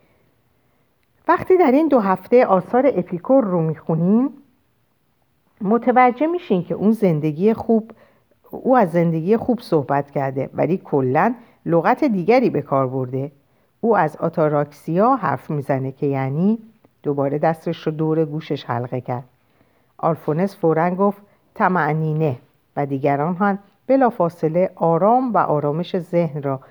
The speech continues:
اضافه کردند. واندنندن که از عملکرد کلاسش راضی بود گفت: "بله، بله." برای اپیکور آتاراکسیا تنها رستگاری حقیقی بود و ما چطور بهش می‌رسیم؟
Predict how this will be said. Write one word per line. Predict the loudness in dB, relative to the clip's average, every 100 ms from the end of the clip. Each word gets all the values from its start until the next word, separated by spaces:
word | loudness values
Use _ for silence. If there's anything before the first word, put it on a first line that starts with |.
| _ -6
اضافه | -4 -2 -2 -6
کردند. | -4 -8 -6 -10 -12 _ _ _ _ _ _ _ -2
واندنندن | 0 2 2 2 2 2 2 0
که | -4 -2
از | -2 -2
عملکرد | -4 -2 -4 0 0 0
کلاسش | -2 0 0 0 -4 -4
راضی | -2 -2 -4
بود | -6 -6 -2
گفت: | 0 0 0 -10 _ _ _ -2
"بله، | 0 2 0
بله." | 0 -2 -2 -4 -4 -8 -12 _ _ _ _ _ _ 0
برای | 2 4 4 2
اپیکور | 0 -2 -2 4 4 4 2
آتاراکسیا | -2 -2 0 0 -2 -6 -2 0 0
تنها | 0 -2 0 -2
رستگاری | -2 -4 -6 -2 -2 -2 -2
حقیقی | -2 -2 -6 -6 -6 -6
بود | -6 -8 -10 _ _ _ -6
و | -2
ما | -2 -2
چطور | -4 0 0
بهش | 2 2 0 -4
می‌رسیم؟ | -4 -4 -6 -10 -10